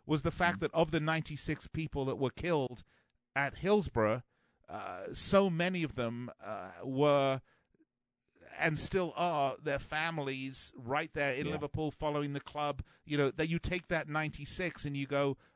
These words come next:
Speaker 1: uh, mothers and cousins and, and, and, and grandparents and aunts, and,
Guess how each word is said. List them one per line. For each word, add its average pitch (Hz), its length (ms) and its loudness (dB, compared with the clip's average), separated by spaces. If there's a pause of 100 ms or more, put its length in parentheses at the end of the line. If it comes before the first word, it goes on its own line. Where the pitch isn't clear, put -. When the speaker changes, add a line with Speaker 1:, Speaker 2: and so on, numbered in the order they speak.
Speaker 1:
uh, 139 160 0
mothers 139 480 4
and 123 160 -6
cousins 131 560 0
and, 127 240 -4
and, 123 380 -6
and, 123 580 -8
and 127 400 -10
grandparents 147 840 -2
and 123 100 -8
aunts, 143 460 -6
and, 127 240 -8